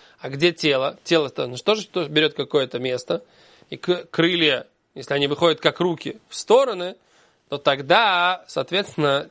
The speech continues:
тело, оно чудесным образом стоит. Так нам говорит Шма Амина бен Эса Йомдим.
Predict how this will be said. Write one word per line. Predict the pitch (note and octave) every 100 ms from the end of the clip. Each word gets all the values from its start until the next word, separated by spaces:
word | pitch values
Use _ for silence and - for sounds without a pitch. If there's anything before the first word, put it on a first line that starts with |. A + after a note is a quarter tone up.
| _
тело, | F3 G#3+ G3+ D3+
оно | C3+ D3 F3 F3+ _ _ _ _ _
чудесным | - D3 F3+ E3 D3
образом | D3 D3 C3 C3 - _
стоит. | - - - _ _ _ _ _ _ -
Так | E3 G3+ - _ _
нам | C3+ C3+
говорит | C3 B2+ C3+ E3 - _ _ _ _ _ - _ _ _
Шма | - E3 E3+
Амина | F3 D4 A#3+
бен | F#3 G#3
Эса | G#3 F#3+
Йомдим. | E3+ D3 A#2+ F3+